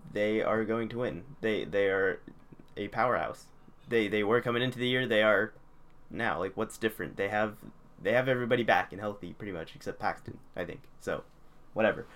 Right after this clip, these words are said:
Um, I'm, I'm gonna say the Astros are gonna win, but hear me out. I ju-, I want at the Astros as a Yankees fan. Like, I, I wanna just pummel them into submission in the next round. And, and like Rudy said, the A's really haven't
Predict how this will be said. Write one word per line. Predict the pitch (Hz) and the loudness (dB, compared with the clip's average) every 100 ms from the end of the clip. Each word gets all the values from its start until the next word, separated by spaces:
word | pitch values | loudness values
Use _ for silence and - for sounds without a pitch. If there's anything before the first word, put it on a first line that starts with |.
| - - | -20 -2
Um, | 101 101 90 80 - - - - - - - - - - | 4 4 4 -2 -14 -20 -18 -18 -20 -20 -20 -18 -18 2
I'm, | 110 127 127 - - | 6 8 6 -2 6
I'm | 127 | 8
gonna | 147 151 | 8 6
say | - 139 | 6 6
the | 123 | 8
Astros | 107 113 131 117 | 8 6 2 -2
are | 113 | -2
gonna | 107 | 0
win, | 107 117 117 - | 2 2 0 -6
but | 120 117 - - - - - | 2 4 4 0 -18 -16 -10
hear | 113 123 | -2 0
me | 110 | 4
out. | 107 - | 6 6
I | 101 120 | 4 4
ju-, | 113 - | 2 2
I | 110 | 4
want | 110 110 110 | 6 4 4
at | 104 | 2
the | 98 | 2
Astros | 90 90 - 85 82 - - | 2 2 -2 -6 -6 -12 -14
as | 95 | -8
a | 98 | -8
Yankees | 92 92 | -6 -10
fan. | - 92 85 - - - - | -6 -6 -6 -8 -18 -18 -2
Like, | 101 92 - | -2 -2 -2
I, | - 90 | 0 2
I | 104 | 4
wanna | 104 107 | 4 2
just | 92 98 - - - | -2 -8 -12 -20 -16
pummel | - 113 101 | -6 -2 0
them | 90 87 104 - | 0 -2 -6 -12
into | 98 101 | -12 -10
submission | 92 90 87 85 90 | -8 -8 -8 -10 -12
in | 87 | -10
the | |
next | 85 87 95 | -8 -8 -4
round. | 90 90 - - - - | -4 -4 -12 -20 -16 -4
And, | 104 101 - | -2 -2 -4
and | 107 120 | -2 6
like | 135 139 | 6 8
Rudy | 113 110 | 4 2
said, | 104 101 | 2 0
the | 90 | 4
A's | 107 113 | 4 2
really | 101 101 | 2 0
haven't | 101 104 98 | 2 0 -2